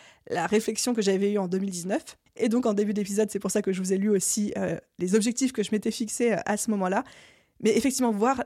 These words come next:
remettre les choses dans un autre cadre, adopter un autre angle de vue, surtout un nouveau paradigme, ça vous aide à beaucoup plus relativiser quelque chose qui, en d'autres circonstances, aurait pu vous sembler, euh, insurmontable ou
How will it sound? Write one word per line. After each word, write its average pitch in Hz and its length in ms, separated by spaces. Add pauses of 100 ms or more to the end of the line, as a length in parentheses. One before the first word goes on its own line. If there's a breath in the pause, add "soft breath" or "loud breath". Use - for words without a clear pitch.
(140)
remettre 254 320
les 233 40
choses 254 400
dans 202 280
un 190 140
autre 294 200
cadre, - 460 (160)
adopter 226 480
un 196 220
autre 269 280
angle 220 260
de 190 80
vue, 196 200
surtout - 240
un 202 60
nouveau 214 260
paradigme, 202 540 (340 loud breath)
ça - 240
vous 202 240
aide 226 180 (140)
à 196 180
beaucoup 233 380
plus 254 440
relativiser 214 680
quelque 196 240
chose 247 240
qui, 311 260 (440)
en 196 160
d'autres 277 280
circonstances, 226 800 (360 soft breath)
aurait 202 200
pu 240 120
vous 208 120
sembler, 190 380
euh, 185 100
insurmontable 208 840
ou 190 140